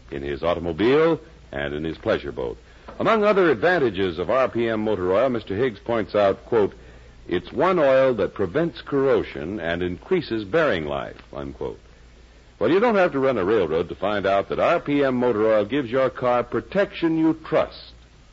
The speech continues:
All you have to do is get a crankcase drain and a refill with R P M. For proof of how this premium motor oil keeps your engine clean, just watch how dirt drains out with the oil after a service period.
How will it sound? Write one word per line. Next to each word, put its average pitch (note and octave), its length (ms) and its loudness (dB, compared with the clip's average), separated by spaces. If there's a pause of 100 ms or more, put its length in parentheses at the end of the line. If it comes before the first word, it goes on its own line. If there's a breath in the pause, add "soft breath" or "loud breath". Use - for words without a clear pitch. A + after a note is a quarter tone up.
(140)
All F#3+ 220 4
you G3 80 4
have F#3+ 160 4
to E3 60 -2
do D#3+ 280 2
is A#2+ 100 0
get C3+ 120 2
a B2+ 60 0
crankcase D#3+ 580 -4
drain B2 300 0
and F#2 100 -2
a E2+ 60 0
refill E2+ 500 0
with F2+ 160 -2
R D3+ 320 2
P A#2 320 -2
M. G#1 340 -12 (480 soft breath)
For F#2 140 0
proof F#3+ 340 2
of G2 100 -6
how B2 180 2
this A2+ 260 -2
premium A#2 400 -2
motor F#2+ 380 0
oil F#2 180 2
keeps - 260 -8
your F#2 140 -2
engine G#2 320 -4
clean, D#3 580 0 (380 loud breath)
just G3 300 -2
watch E3 400 2
how C3 240 2
dirt B2+ 420 -2
drains G#2+ 360 -2
out G2 200 2
with D2 140 -6
the E2 120 0
oil D#2 360 2
after A#2+ 400 0
a G#2 60 -2
service D#2+ 420 -2
period. B1+ 420 -8